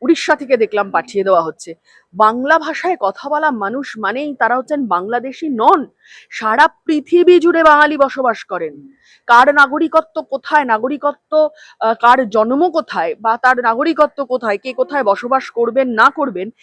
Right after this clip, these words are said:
Speaker 1: এইগুলো শুধু বা-, ভাষা দিয়ে এই বাংলাকে এইভাবে আটকে রাখা যায় না। আর আমার কথা হচ্ছে যে ভারতবর্ষের সংবিধান বলেছে, সংবিধানের উনিশ নম্বর ধারা,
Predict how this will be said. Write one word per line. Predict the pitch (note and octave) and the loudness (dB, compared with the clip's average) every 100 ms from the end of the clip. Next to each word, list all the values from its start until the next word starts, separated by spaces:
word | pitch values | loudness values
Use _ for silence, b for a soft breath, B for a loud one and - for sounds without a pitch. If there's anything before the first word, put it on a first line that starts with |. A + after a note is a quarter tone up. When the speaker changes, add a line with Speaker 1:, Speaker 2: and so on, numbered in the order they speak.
| b b - | b b -6
Speaker 1:
এইগুলো | C4 C4+ C#4+ D#4+ E4+ | -4 -4 -2 0 0
শুধু | - - C4 C#4 D#4+ | -2 -8 -10 -6 -4
বা-, | A3 F3+ F3 | -2 -2 -2
ভাষা | G3 G3+ E4 D#4+ | -6 -4 0 0
দিয়ে | A#3+ F#3 G3+ B B _ | 2 0 0 B B _
এই | B3+ | -6
বাংলাকে | G#3+ A3+ A#3+ C4 C4+ | 2 2 2 -2 -4
এইভাবে | C4 A3 A#3 C#4 | -8 -4 -2 -2
আটকে | F#3+ _ G#3 | -4 _ -6
রাখা | G3+ G3+ | -6 -8
যায় | F#3+ E3 D3 | -8 -8 -10
না। | A2 - b b b | -16 -20 b b b
আর | G#3 A3+ - | 0 2 0
আমার | G3+ A#3 | -2 -4
কথা | A#3+ F#3 C4 | -4 -12 -10
হচ্ছে | D4 A#3+ G#3+ F#3+ | -12 -10 -4 -4
যে | G3 A#3+ G3+ | -4 -6 -6
ভারতবর্ষের | F#3+ A3 A#3+ A3 D#4 D4+ - D#4 | -2 -2 -2 2 4 4 0 -10
সংবিধান | C4 A3 G3+ A3 C4 C4+ B3 | -8 -6 -6 -4 -2 -2 0
বলেছে, | F#3+ F3 E3+ C#3+ - b b | -2 -4 -6 -14 -18 b b
সংবিধানের | - G#3 G#3+ A#3+ B3+ C4+ | -6 -4 -2 -4 -2 -2
উনিশ | A#3+ B3+ B3+ C4 | -2 -6 -4 -4
নম্বর | A#3+ A#3 A3+ | -4 -4 -6
ধারা, | G3 G3 A#3 | -2 0 0